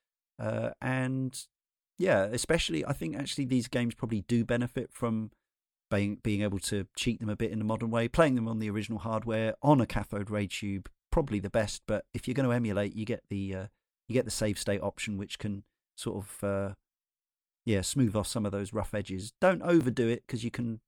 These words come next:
break the game that way and break the experience. But overall, yeah, um, the s-, the, I mean, the snes game is the last game that Shinji Mikami made before he made Resident Evil. I-, i-, if, and, and Dave Perry, it was his last game before he made Earthworm Jim. So these are,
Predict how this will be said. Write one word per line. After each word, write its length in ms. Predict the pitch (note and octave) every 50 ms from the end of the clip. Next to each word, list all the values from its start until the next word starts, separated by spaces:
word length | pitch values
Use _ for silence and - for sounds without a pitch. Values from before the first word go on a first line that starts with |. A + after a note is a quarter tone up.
| _ _
break 200 | A2+ G#2+ - -
the 60 | G2+
game 300 | - G#2+ G#2 G#2 G2 F#2
that 180 | G2 G2 - -
way 260 | G2 F#2+ G2 F#2+ F#2+
and 160 | G2 G2 G2+ -
break 180 | A2+ G#2 -
the 80 | - F#2+
experience. 560 | F2+ - - - - G#2 F#2+ F#2+ G2 - -
But 220 | - - G#2 G2+ - _ _ _ _ _ _ -
overall, 340 | C3+ C3 C3 C#3+ C#3+ C#3
yeah, 220 | C3+ D3+ E3 C#3 G#2+ - _ _ -
um, 460 | A2 A2 A2 A2 A2+ A2+ A2+ A2 A2+ - _ _ _ _ _ _ - - - - - - - - - - - -
the 100 | C3 A#2
s-, 140 | C3 - -
the, 260 | - A#2+ C#3 C#3 C#3+ A#2
I 40 | C3
mean, 140 | C3+ C3+ C3+
the 60 | C3+
snes 260 | C#3 - D3+ C#3 -
game 220 | - C#3+ C#3+ C#3+ C#3
is 120 | C#3 C3+ -
the 80 | C3+
last 340 | B2+ C3+ C#3 C3+ C3+ C3+ -
game 200 | C3+ C3 B2+ B2+
that 100 | B2+ A#2+
Shinji 300 | - - C#3 C3 B2+ B2+
Mikami 380 | B2+ B2 - - B2+ B2+ B2 A#2+
made 280 | B2 B2 B2 B2 A#2 -
before 380 | C3+ B2 - - C3+ B2 A#2
he 100 | G#2 B2+ B2
made 220 | B2 A2+ A2+ A#2
Resident 300 | A#2 A2+ G#2+ A2 G#2+ -
Evil. 340 | A2 G#2+ F#2+ F#2 F2 E2 - - - -
I-, 60 | G#2+ G2+
i-, 80 | G2+ -
if, 380 | - G#2 F#2+ G#2 G2+ G#2 - - _
and, 320 | G#2+ G#2 G2+ G2+ G2 G2 - -
and 260 | G2+ G2+ G2+ G2 -
Dave 220 | - A2 G#2+ G2+ -
Perry, 440 | - A2+ A2+ A2 G#2+ G2+ G2 G2 - _ -
it 100 | A2 G2+
was 220 | G#2+ G2+ - -
his 220 | - A#2 A2+ - -
last 200 | G#2+ G2+ G2+ -
game 140 | A2 G#2 G#2
before 220 | G2+ - - A2
he 60 | G#2
made 180 | G2 G2+ G#2 G#2+
Earthworm 380 | G#2 G#2 - - G#2 G2+ G2
Jim. 280 | G2 - F#2+ F#2 F2 F2
So 180 | - - G#2 G#2
these 240 | G2+ A#2 A2+ G2+
are, 60 | A2